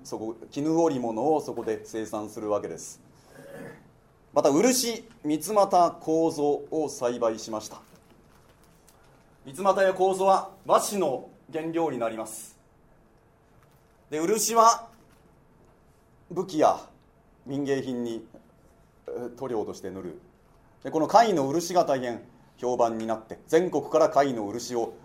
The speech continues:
求めて商人が集まってまいります。集まってまいりますと、関所を設けて商人から通行税を取った。こういう通行税によっても甲斐の国が潤っていくことになりました。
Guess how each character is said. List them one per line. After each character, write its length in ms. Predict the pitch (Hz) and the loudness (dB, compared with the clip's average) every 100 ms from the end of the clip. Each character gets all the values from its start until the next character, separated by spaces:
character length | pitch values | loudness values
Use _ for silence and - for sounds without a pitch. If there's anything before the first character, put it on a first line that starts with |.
| - - - | -20 -16 -6
求 240 | 208 170 | 0 2
め 100 | 135 | 0
て 160 | 92 - - | -4 -14 -20
商 240 | - 139 143 | -4 0 0
人 180 | 98 | 0
が 160 | 85 85 107 | -6 -8 -4
集 80 | |
ま 80 | 160 | -2
っ 140 | 143 - | -4 -6
て 100 | 95 | -8
ま 140 | 92 | -8
い 80 | 92 | -8
り 80 | 92 | -12
ま 100 | - | -14
す。 300 | - - - _ _ - | -14 -16 -20 _ _ -4
集 140 | 220 247 | -2 2
ま 80 | |
っ 80 | 254 | 0
て 80 | 220 | 4
ま 140 | 208 | 6
い 20 | 220 | 6
り 80 | |
ま 80 | 226 | 4
す 100 | 220 | 6
と、 280 | 214 208 - - - _ _ | 6 4 2 -16 -20 _ _
関 260 | - - - | 0 0 2
所 200 | 277 247 | 6 6
を 300 | 139 123 110 | 6 2 0
設 140 | 143 | -6
け 20 | |
て 120 | - - _ _ _ | -8 -18 _ _ _
商 240 | - 156 131 | -8 -4 -2
人 180 | 110 98 | -4 -6
か 80 | |
ら 120 | 101 90 | -6 -6
通 260 | - 175 | -6 -4
行 220 | 202 226 | 0 2
税 180 | 139 123 | 2 2
を 180 | 165 85 - _ - | 0 -2 -8 _ -12
取 140 | 120 | -12
っ 20 | |
た。 140 | - - _ _ _ _ | -12 -20 _ _ _ _
こ 120 | - 190 | -4 0
う 20 | |
い 80 | 185 | 0
う 40 | |
通 220 | 175 226 | 0 -4
行 220 | 240 247 | 2 2
税 180 | 214 185 | 4 0
に 80 | 170 | 0
よ 80 | 170 | -4
っ 60 | |
て 120 | - 196 | -2 0
も 180 | 208 | 0
甲 160 | - 147 | 2 0
斐 100 | 147 | 0
の 140 | 127 | -2
国 200 | 117 117 | -6 -6
が 220 | 113 135 - | 0 0 0
潤 280 | 127 120 107 | -8 -4 -4
っ 40 | |
て 220 | - - | -6 -10
い 80 | 95 | -12
く 80 | 95 | -12
こ 120 | - | -16
と 100 | 87 | -10
に 100 | 107 | -4
な 100 | 151 110 | 0 0
り 80 | |
ま 80 | 92 | -2
し 80 | |
た。 80 | - | -12